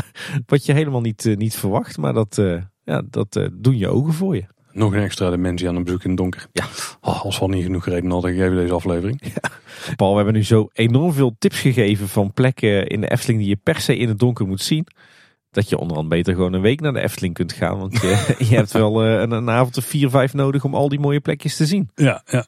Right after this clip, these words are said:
Speaker 2: ja. Maar er zijn ook misschien wel een paar plekken buiten de parkgrens die de moeite zijn om te noemen.
Speaker 1: Ja, je bedoelt in de wereld van de Efteling?
Speaker 2: Ja, een paar.
Speaker 1: Ja, mijn favoriet is dan denk ik toch wel het, het uitzicht op het landhuis van Bosrijk,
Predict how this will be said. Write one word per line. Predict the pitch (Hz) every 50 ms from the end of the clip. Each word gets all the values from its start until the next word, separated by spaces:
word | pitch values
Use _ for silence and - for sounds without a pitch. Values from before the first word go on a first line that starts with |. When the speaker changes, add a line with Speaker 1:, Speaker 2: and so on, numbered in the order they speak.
| _ _ _
Speaker 2:
ja. | - 131 - - _ _ _ _ _ _ _ _ _ _ _
Maar | - 117 123 135 147 139 147
er | 127
zijn | 143 151 165
ook | 165 156
misschien | 139 147 156 170 165
wel | 160 160
een | 156 147 - _
paar | - 165 156
plekken | - - 165 151 - 139 127
buiten | 123 151 156 143 120
de | 104 98
parkgrens | - - 104 98 92 - - - 110 101 95 95
die | 98
de | 98
moeite | 98 98 98 92 95
zijn | 92 90 90
om | 85
te | - 90
noemen. | 87 87 107 165 180 - - _ _ _ _ _ _ _
Speaker 1:
Ja, | - 104
je | 107
bedoelt | 117 120 127 127 - -
in | 139 131
de | 123
wereld | 120 110 107 226 110 -
van | - - 87
de | 64
Efteling? | 52 - - - 73 67 - - - _
Speaker 2:
Ja, | _ 120 135 175 196 202 208 208 208 202 202 196
een | 185 175 175 156 -
paar. | - 180 185 196 - - - _ _ _ _ _ _ _ _ _
Speaker 1:
Ja, | _ - - -
mijn | 123 151 175 175
favoriet | - - 180 147 135 156 185 247 262 -
is | - - 170 -
dan | 185 180 175
denk | 170 170 170 165
ik | 180 160
toch | - 165 147 -
wel | 151 151 139 127 120 - -
het, | - 120 117 -
het | 82 82 82 - - -
uitzicht | - - 165 - - - 127 - -
op | 110
het | 113 104 104
landhuis | 123 180 240 311 294 - - 76 64 - - -
van | - 101 95
Bosrijk, | 101 156 170 - - - 76 87 - - - - -